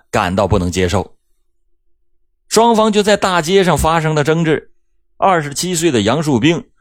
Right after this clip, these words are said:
说钱是他自己和堂弟一起借的，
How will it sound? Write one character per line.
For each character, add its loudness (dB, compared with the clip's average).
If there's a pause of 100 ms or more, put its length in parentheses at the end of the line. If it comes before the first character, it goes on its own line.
说 0
钱 0
是 -4
他 -2
自 -2
己 -4
和 0
堂 2
弟 0
一 2
起 -2
借 0
的， -12